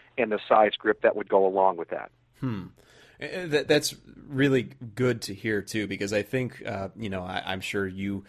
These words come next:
Speaker 2: speak to many consumers, as you mentioned earlier. They go in, they take a look at all the different types of grips. They wanna try something new that would fit their game the best. And, you know, one of the things that,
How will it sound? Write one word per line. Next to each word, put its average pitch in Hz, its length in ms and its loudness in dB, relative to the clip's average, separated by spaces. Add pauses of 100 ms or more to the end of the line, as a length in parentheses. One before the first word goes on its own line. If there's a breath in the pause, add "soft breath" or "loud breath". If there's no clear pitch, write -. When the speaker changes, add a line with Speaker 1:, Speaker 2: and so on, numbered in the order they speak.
(160 soft breath)
Speaker 2:
speak - 300 -2
to 107 100 -4
many 104 200 -2
consumers, 104 520 -6
as 92 120 -6
you 95 60 -6
mentioned 92 360 -8
earlier. 104 380 -2
They 95 120 -6
go 92 240 -4
in, 104 160 -4
they 92 120 -8
take 98 200 -10
a 92 40 -10
look 101 220 -6
at 98 80 -4
all 98 200 -4
the 95 80 -6
different 95 320 -10
types 90 260 -8
of 90 80 -12
grips. 98 380 -4
They 92 100 -6
wanna 98 260 -6
try 101 520 -2 (240 soft breath)
something 107 520 -4
new 101 200 -6
that 95 140 -4
would 95 220 -12
fit - 320 -8
their 95 200 -4
game 92 300 -6
the 90 100 -10
best. 101 560 -4 (360 soft breath)
And, 117 320 -4
you 131 120 -4
know, 123 180 0
one 131 300 -2
of 139 80 -2
the 131 100 -4
things 117 380 -4
that, 98 320 -4